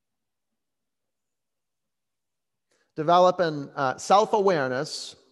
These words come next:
physically. All asana, we're working from the periphery to the core. Developing a relationship between the right and the left half of the body, discovering the midline of the body.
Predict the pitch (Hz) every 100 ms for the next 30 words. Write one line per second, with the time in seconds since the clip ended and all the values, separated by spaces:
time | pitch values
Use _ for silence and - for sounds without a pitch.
0 | _ _ - 180 170 - 135 135 180 190
1 | - _ _ _ _ - 196 311 247 175
2 | 151 143 156 131 107 110 156 156 170 170
3 | 160 170 147 135 - 151 143 - 139 127
4 | 135 113 - 110 101 - - _ _ _
5 | _ _ _ _ _ _ _ _ _ _
6 | _ _ _ 156 151 151 147 156 147 147
7 | 143 147 - 143 135 120 - 156 135 127
8 | 139 147 151 139 131 135 131 - 131 120
9 | 123 120 117 110 104 110 - - - 127
10 | - 160 147 147 143 143 160 147 139 123
11 | 117 107 101 101 110